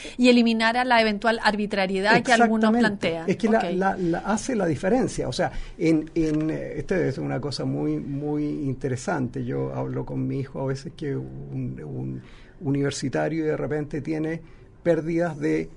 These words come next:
Speaker 2: dos meses de clase por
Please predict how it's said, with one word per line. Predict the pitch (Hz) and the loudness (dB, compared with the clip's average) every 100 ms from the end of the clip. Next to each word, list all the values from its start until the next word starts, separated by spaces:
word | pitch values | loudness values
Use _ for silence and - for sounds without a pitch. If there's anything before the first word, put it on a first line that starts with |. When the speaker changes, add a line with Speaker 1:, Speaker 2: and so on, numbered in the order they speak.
| - - | -20 -2
Speaker 2:
dos | 135 143 | 0 2
meses | 156 185 - 175 147 | 2 0 0 -4 -2
de | 151 | -2
clase | 151 123 - - - - - - - | -2 -4 -8 -16 -20 -20 -20 -20 -2
por | 165 156 | 0 0